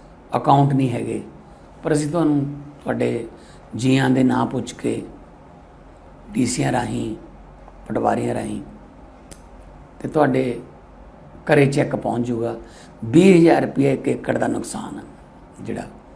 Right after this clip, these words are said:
ਮਿਲੂ। ਹੜ੍ਹਾਂ ਕਾਰਨ ਜਿਹੜੇ ਲੋਕਾਂ ਦੀ ਜਾਨ ਚਲੀ ਗਈ,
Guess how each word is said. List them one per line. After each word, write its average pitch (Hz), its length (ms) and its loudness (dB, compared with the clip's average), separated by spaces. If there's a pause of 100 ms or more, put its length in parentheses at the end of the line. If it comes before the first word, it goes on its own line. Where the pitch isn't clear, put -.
(340)
ਮਿਲੂ। - 240 -8 (2500)
ਹੜ੍ਹਾਂ 185 300 8
ਕਾਰਨ 185 720 8 (140)
ਜਿਹੜੇ 156 200 4
ਲੋਕਾਂ 160 420 6
ਦੀ 156 100 0
ਜਾਨ 143 340 4
ਚਲੀ 139 280 4
ਗਈ, 127 260 2